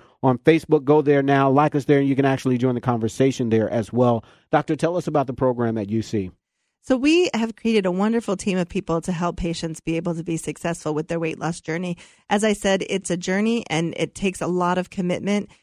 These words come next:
Speaker 2: It takes a lot of time and effort from a whole team of people, from dietitians to psychologists.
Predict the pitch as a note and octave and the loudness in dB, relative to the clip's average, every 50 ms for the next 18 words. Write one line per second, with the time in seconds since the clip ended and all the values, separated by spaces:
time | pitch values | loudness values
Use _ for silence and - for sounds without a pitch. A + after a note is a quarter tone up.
0 | _ _ - F3 - G3+ G3 - - F#3+ F3 E3+ F#3 F#3+ - - G3 F#3 F#3 F3+ | _ _ -10 -4 -2 -2 -2 0 0 2 2 2 2 2 0 0 0 0 0 0
1 | E3 - - F3+ - F3+ E3 - F3+ E3+ E3+ E3 E3+ F3+ F3 E3 - - G3 G3 | 0 -2 -4 -2 -2 -4 -4 -4 -4 -4 -4 -4 -2 -4 -4 -6 -6 -4 -4 -2
2 | F#3+ F#3 E3+ - - F3 - - D3 D3+ - - - _ _ _ - G3+ F#3+ F3+ | -2 -4 -4 -4 -6 -4 -2 -2 -4 -4 -6 -10 -20 _ _ _ 0 0 2 2
3 | F3+ - - - F#3 G3+ F#3 G3+ A3 G#3+ - A#3+ A3 - - A#3 A3+ A3 A3 A3 | 0 -4 -6 -4 -2 0 2 2 2 0 0 -2 -2 -2 -2 -2 -2 -2 -2 -4
4 | - - E3 - - E3+ E3+ - - - G#3+ G#3+ G3+ G3+ G3 G#3+ G#3 G#3 G3+ - | -6 -8 -8 -4 -4 -4 -4 -4 -2 0 0 2 0 0 0 0 0 0 -2 -4
5 | - | -10